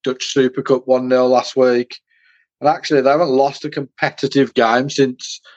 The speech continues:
uh, they lost to Seville, which was, uh, sixteenth of Feb, the start of the year. So not exactly in bad shape. Uh, they won in Europe last night as well. Um, yeah, you look at, they're unbeaten against, uh, Utrecht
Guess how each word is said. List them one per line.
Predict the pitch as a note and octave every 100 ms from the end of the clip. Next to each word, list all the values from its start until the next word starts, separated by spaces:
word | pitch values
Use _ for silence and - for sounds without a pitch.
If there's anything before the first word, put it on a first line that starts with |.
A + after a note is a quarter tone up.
| _
uh, | C3+ A#2+
they | A#2+
lost | B2 C3 -
to | C#3
Seville, | C3+ A2 A#2 A#2+ C#3 - _
which | C3 -
was, | B2 B2+
uh, | A#2+ A#2+ A#2+ A2+
sixteenth | - D3 - C#3+ C3 B2+
of | A2+
Feb, | - A#2+ C3 - _ _ _ _ _ _ _
the | -
start | C3 B2
of | A#2
the | A2+
year. | A2+ B2
So | - C#3+ B2 - _ - _
not | D#3
exactly | C#3+ D3+ C#3+ D3 C#3
in | C3
bad | B2+ A#2+
shape. | - C3 A2+ B2 -
Uh, | C3 B2 B2 A#2+ - _ _ _ _
they |
won | C#3 D3 C#3+
in | C3
Europe | C3 C3 C#3+ C3
last | C3 -
night | C3+ B2 B2+
as | B2
well. | C3 B2+ B2+ C3 _ _ _ _ _ _ _ _ -
Um, | C3 B2+ B2+ B2+ A#2+ - _ _ -
yeah, | B2+ B2+ B2+
you | C3+
look | C3+
at, | E3 - _ _ _ -
they're | D#3
unbeaten | D#3+ D3+ C#3+ C#3+ D3
against, | C#3 C#3 B2+ - - D3+
uh, | C3 B2+ C#3
Utrecht | C#3 C#3 - C#3 -